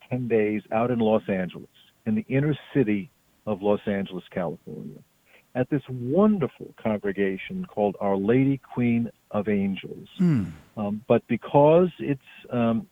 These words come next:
Speaker 1: across the street from the great plaza, the big plaza in Lo-, downtown, right in downtown Los Angeles, it's called La Placita, meaning the, the little plaza.
Speaker 2: Mm-hmm.
Speaker 1: That's the name, the nickname for the, for the parish. So we spend a week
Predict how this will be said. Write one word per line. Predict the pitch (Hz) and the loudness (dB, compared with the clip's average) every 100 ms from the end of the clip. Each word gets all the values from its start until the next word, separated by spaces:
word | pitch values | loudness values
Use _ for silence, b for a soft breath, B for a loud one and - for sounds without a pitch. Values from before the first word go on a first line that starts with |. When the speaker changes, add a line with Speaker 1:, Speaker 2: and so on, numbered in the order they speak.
| - | -8
Speaker 1:
across | 110 - 139 135 | -6 2 4 4
the | 127 - | -2 -10
street | - 131 - | -2 -2 -2
from | 123 | -4
the | 110 | -2
great | 117 113 | 0 0
plaza, | - 131 127 127 107 101 | 0 2 2 2 -2 -4
the | 104 | -4
big | 92 120 - | -4 -4 -4
plaza | - 120 123 110 101 | 0 2 2 0 -2
in | 101 95 | -2 -2
Lo-, | - - | -4 0
downtown, | 107 107 - | 0 0 0
right | 131 185 | 2 2
in | 143 | 4
downtown | 127 113 110 107 | 2 2 0 -2
Los | 98 - | -4 -6
Angeles, | 113 113 104 92 - _ B B B B 123 | -6 -6 -8 -14 -16 _ B B B B -8
it's | - | -4
called | 135 127 113 | 2 2 4
La | 104 117 131 | 6 8 6
Placita, | - 120 110 - 170 170 - 107 - | 2 0 0 -4 -4 -4 -4 -8 -6
meaning | 104 98 95 | -2 -2 -2
the, | 90 - - | -6 -12 -8
the | |
little | 98 113 113 | -2 0 -2
plaza. | - - 110 107 - 90 - | -4 -4 -2 -2 -4 -8 -4
Speaker 2:
Mm-hmm. | 131 123 147 | -2 2 2
Speaker 1:
That's | 196 | 2
the | 170 | 2
name, | 117 123 120 104 | 6 6 6 4
the | 101 | 6
nickname | 151 - 131 107 95 - | 6 6 4 4 2 -8
for | |
the, | 104 101 _ | -10 -10 _
for | 110 | -6
the | 101 | -6
parish. | - 104 104 - - - _ _ - | -4 -8 -8 -12 -20 -20 _ _ 2
So | 190 | 2
we | 185 | 6
spend | 220 208 | 6 8
a | 175 | 10
week | 190 | 8